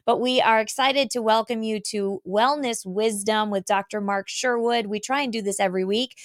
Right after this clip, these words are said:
um, but we are going to be talking about some very interesting things today.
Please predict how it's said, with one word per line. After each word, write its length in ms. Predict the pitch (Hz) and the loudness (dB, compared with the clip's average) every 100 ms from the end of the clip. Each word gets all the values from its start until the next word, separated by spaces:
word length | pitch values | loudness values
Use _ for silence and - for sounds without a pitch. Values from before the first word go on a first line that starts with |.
| - - - | -20 -10 0
um, 440 | 196 190 185 180 | 4 4 4 4
but 260 | 208 202 190 | 6 6 4
we 340 | 240 254 262 - | 2 4 4 4
are 320 | 202 202 190 185 | 4 4 0 0
going 260 | 226 311 - | 0 0 -4
to 80 | 302 | -4
be 160 | 285 | -4
talking 580 | - 208 233 233 180 - | -4 -4 -4 -4 -4 -4
about 320 | 180 175 - | -2 -2 -2
some 360 | - 196 180 170 _ _ _ | -6 -4 -4 -8 _ _ _
very 400 | 160 208 359 359 | -2 4 6 6
interesting 440 | 311 294 285 269 247 | 2 0 -2 -2 0
things 300 | 254 247 - | 0 0 -4
today. 460 | 208 190 170 156 | 2 4 4 0